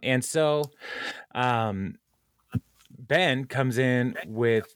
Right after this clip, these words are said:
his, uh, a folder 'cause he was looking for an article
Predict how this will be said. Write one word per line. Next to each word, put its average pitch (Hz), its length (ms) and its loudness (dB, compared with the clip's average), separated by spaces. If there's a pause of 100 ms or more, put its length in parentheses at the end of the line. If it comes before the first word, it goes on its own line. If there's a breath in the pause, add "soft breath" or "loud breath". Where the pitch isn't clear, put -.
(160)
his, 104 580 0 (320)
uh, 92 360 2 (100)
a 110 120 0
folder 139 720 0 (200)
'cause 139 120 0
he 135 60 2
was 123 80 2
looking 147 160 0
for 143 120 2
an 117 100 2
article 117 500 0